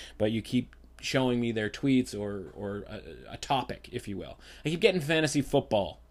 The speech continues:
stuff and people talking about average draft position and drafting their league and, like, "Oh, this guy had a game, so now he's up to, you know, three point five in his average draft, draft position." Or this, like,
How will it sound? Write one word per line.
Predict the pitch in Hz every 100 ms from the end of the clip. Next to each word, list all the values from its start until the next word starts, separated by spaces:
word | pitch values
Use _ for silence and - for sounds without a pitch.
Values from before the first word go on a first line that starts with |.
| -
stuff | - - 107 - - - - - -
and | 147 147
people | 180 170
talking | 175 160 160 160
about | 143 135
average | - 143 147 143 110
draft | 131 123 117
position | 117 101 92 - - -
and | - 131
drafting | 139 139 127 135
their | 127 120
league | 120 104 98 95
and, | 123
like, | 123
"Oh, | 160 160
this | 156 -
guy | 147
had | 143
a | 135
game, | 135 139 127
so | 120
now | 123 120
he's | 139 131
up | 127 113
to, | 127 120 107 - - -
you | 117
know, | 110
three | - 156 170
point | 156 165 147
five | - 143 131 117
in |
his | 113 117
average | 123 120 -
draft, | 123 107 - 107 -
draft | 131 117 -
position." | 98 98 - 92 - - - -
Or | 139 147 139 135 127
this, | 123 120 - -
like, | 120 110 98